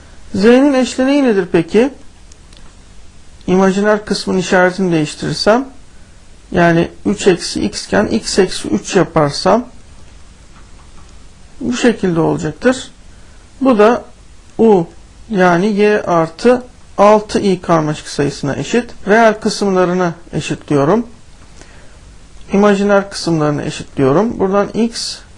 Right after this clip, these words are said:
dokuz, y de iki olarak karşımıza çıkıyor.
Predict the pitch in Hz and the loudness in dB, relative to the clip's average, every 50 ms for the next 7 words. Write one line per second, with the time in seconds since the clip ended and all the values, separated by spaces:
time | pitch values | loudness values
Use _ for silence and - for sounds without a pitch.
0 | - - 190 175 170 170 - - 233 247 240 - - 175 185 190 175 165 151 190 | -14 -4 0 0 0 0 2 2 2 2 2 -2 -4 0 2 2 2 2 2 2
1 | 233 269 269 - - - - - - - - - - 226 226 - - 277 247 208 | 0 0 -2 -6 -18 -20 -20 -20 -20 -20 -16 -6 -6 -6 -6 0 2 4 6 6
2 | 180 165 156 151 - - 165 151 151 147 - 156 151 139 135 123 - - - - | 6 4 2 0 0 0 0 0 0 0 -2 -4 -4 -2 -4 -4 -6 -8 -10 -8
3 | 123 90 82 | -6 -6 -6